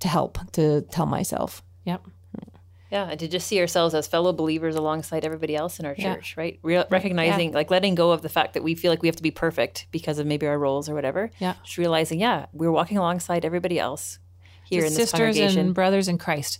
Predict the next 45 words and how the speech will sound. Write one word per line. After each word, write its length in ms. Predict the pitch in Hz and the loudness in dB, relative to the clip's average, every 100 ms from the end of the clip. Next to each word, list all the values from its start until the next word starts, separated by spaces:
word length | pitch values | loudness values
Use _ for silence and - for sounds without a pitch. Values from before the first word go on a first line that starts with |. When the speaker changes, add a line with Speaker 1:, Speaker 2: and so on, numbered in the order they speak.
| - | -2
Speaker 3:
Yeah. 160 | 160 - | -2 0
Speaker 2:
That 180 | 190 | 0
language 400 | 180 196 220 214 | 2 2 4 2
really 220 | 185 190 170 | 2 0 0
helps 320 | 175 - - | -2 -2 -2
me 140 | 175 | 0
when 160 | 170 165 | 0 2
I 240 | 165 - - | 0 -2 -2
identify 460 | 175 175 202 185 | 0 0 2 0
Speaker 4:
Mm-hmm. 60 | 165 | 0
Speaker 2:
people 300 | 202 196 180 | -2 -2 0
around 320 | 165 165 185 | 2 2 2
me 140 | 175 156 | 0 0
as 80 | 160 | -2
being 340 | 170 165 170 - - - | -2 -2 -4 -10 -20 -4
brothers 340 | 170 202 214 | 2 4 4
and 80 | 202 | 2
sisters 320 | 196 190 196 | 0 0 0
in 120 | 170 170 | -2 -2
Christ, 500 | 180 180 311 - 185 | -2 0 -2 -2 0
then 160 | 185 | 2
I 300 | - 175 165 | 2 0 0
treat 360 | 170 - 247 254 | -2 -2 -4 0
them 240 | 196 170 | 0 2
differently. 600 | 180 185 170 - 147 - - - - - - - - - | 2 0 -2 -4 -6 -6 -14 -20 -18 -16 -16 -18 -20 -10
So 120 | - | 2
Speaker 1:
And 100 | 240 | 4
I 40 | |
Speaker 2:
that 80 | 254 | 4
Speaker 1:
think 160 | 311 311 | 2 -2
it's 160 | 285 | 0
even 180 | 262 240 | 0 4
what 100 | 208 - | 2 4
Aaron 260 | 202 208 | 4 4
said 280 | 208 202 175 | 4 4 4
too 320 | - 208 185 | 4 6 6
about 440 | 135 185 185 180 - 202 196 - | 6 6 6 4 0 -10 -12 2
being 220 | 233 294 | 4 4
aware 340 | 370 214 190 202 | 4 4 4 2
of 120 | 185 | 2
the 100 | 196 | 0
things 380 | - 185 190 185 | 2 4 4 4
that 140 | 202 | 4
are 120 | 180 | 4
feeding 760 | 170 - 196 185 185 175 170 170 | 0 0 4 6 6 6 6 2